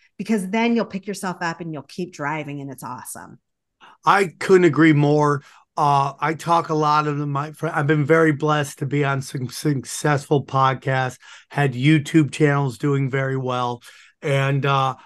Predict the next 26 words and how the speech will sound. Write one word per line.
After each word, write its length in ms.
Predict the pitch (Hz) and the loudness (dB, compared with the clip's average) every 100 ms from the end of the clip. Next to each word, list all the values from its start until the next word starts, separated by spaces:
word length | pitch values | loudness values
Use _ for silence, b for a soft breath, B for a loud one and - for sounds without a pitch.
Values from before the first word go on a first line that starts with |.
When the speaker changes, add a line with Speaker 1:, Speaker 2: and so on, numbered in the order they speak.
| b | b
Speaker 2:
I 100 | 139 | -6
think 260 | 139 175 151 | 2 2 2
it's 120 | 120 | -2
very 720 | 120 113 151 160 160 165 165 | -6 -4 0 2 2 0 2
important 760 | 156 143 - 156 156 143 123 117 b b b - | 0 -2 -2 0 0 -4 -10 -12 b b b -6
that 340 | 143 143 151 | -2 -2 -4
you 400 | 151 120 156 156 | -6 0 2 2
focus 680 | 143 - 160 156 147 143 - | 0 -2 2 2 2 -4 -2
on 420 | 147 143 135 143 | -2 0 -2 -4
what 240 | 127 143 180 | -6 -8 -6
your 120 | 147 | -6
brand 520 | 113 139 135 147 147 | -4 -2 0 2 0
is, 200 | 131 110 | -4 -6
very 280 | 98 151 156 | -4 0 0
specific. 840 | 143 - 143 - 160 151 156 143 139 | -2 -8 -8 -2 2 2 2 -2 -2
And, 200 | 123 120 B B - | -6 -8 B B -2
you 60 | |
know, 140 | 165 165 | 2 4
in 120 | 147 | 2
podcasting, 920 | - 196 233 - 175 151 139 - 147 | 4 6 6 4 2 2 0 -2 -2
I 120 | 143 | 0
always 340 | 147 147 139 | 0 0 -2
say, 560 | - 175 165 147 139 131 b b b - | -4 0 2 0 -2 -4 b b b -6
you 80 | 156 | -4
know, 260 | 156 165 175 | -2 -4 -6
you, 440 | 151 196 220 175 | -8 -8 -10 -16